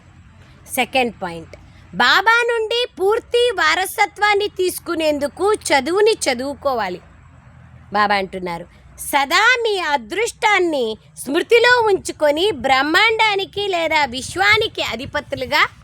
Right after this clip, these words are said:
అవ్వాలి." So బాబా అంటున్నారు,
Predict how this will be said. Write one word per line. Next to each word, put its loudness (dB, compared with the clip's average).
అవ్వాలి." -12
So -6
బాబా 0
అంటున్నారు, -2